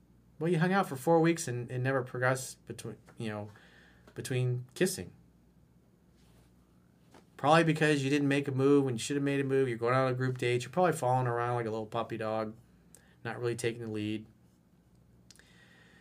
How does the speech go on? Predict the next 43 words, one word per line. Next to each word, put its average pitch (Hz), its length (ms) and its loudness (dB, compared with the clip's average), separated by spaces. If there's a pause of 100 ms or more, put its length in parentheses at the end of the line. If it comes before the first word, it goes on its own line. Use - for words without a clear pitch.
She - 140 -10
kept 254 240 6
reaching 220 280 2
out, 175 280 4
though, 113 180 2
with 120 120 2
selfies 123 600 4
almost 127 260 -2
once 147 220 0
a 151 60 -2
day 127 320 6
and 120 100 2
later 135 260 6
asked 117 380 2
to - 60 -12
do 120 120 -2
baby 131 340 4
steps 113 520 -2
and 131 140 -6
go 139 200 4
slow. 185 500 -2 (1200)
Well, 175 140 2
in 175 60 4
this 285 180 2
case, 226 280 2
she's 143 160 0
already 175 240 6
doing 147 140 2
the 135 80 2
pursuing. 160 500 0
All 156 100 0
you 180 60 0
have 165 100 -4
to 160 60 -6
do 185 180 2
is 160 220 -2 (240)
let 131 160 0
her 135 80 2
reach 143 220 0
out 208 320 0 (140)
and 160 120 -2
make 185 200 -2
dates. - 600 -8